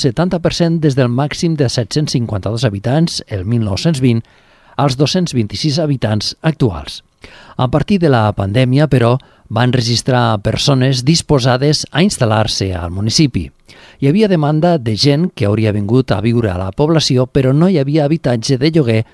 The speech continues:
ni tampoc cases a la venda a preus assequibles i atractives per poder-se ficar a viure. Per intentar-hi posar remei,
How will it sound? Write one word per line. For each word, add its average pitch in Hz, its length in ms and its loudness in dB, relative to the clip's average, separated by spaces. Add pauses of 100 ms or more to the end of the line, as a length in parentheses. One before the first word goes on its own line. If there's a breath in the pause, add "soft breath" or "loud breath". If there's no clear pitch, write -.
(220 soft breath)
ni 107 100 -4
tampoc 123 400 0
cases 113 460 -2
a 107 100 -4
la 92 80 -4
venda 101 480 -2
a 92 60 -8
preus 104 460 -4
assequibles 127 840 -2
i 90 40 -6
atractives 104 640 -2 (360 soft breath)
per 104 140 -4
poder-se 113 560 -2
ficar 87 460 -8
a 92 60 -6
viure. 101 400 0 (560 loud breath)
Per 147 120 2
intentar-hi 147 540 4
posar 110 420 0
remei, 131 380 0